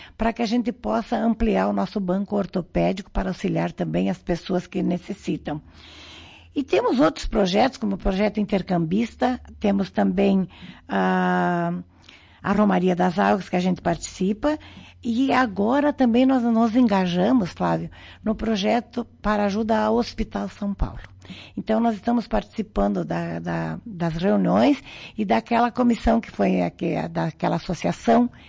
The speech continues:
que foi criada, e a gente vai participar ativamente, porque em, de, em hipótese alguma nós podemos deixar que o nosso hospital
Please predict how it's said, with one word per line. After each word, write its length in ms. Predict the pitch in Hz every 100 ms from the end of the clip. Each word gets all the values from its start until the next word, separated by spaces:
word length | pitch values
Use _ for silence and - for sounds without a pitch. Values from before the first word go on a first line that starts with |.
| -
que 100 | -
foi 200 | - 175
criada, 600 | - 185 175 262 233 170 - - - - 233
e 80 |
a 80 | 233
gente 280 | 220 233 226
vai 160 | 196 214
participar 640 | 226 214 - - 202 196 -
ativamente, 1040 | 254 269 247 208 202 190 208 240 254 247 - - - -
porque 500 | - 233 - - - -
em, 380 | 240 214 220
de, 200 | - 185
em 120 | 208 220
hipótese 560 | 220 - 240 269 -
alguma 380 | 254 214 240 240
nós 160 | 226 -
podemos 360 | 226 202 214
deixar 380 | 196 196 - 190
que 100 | 196
o 40 |
nosso 280 | 190 185 -
hospital 540 | 185 - 170 170 165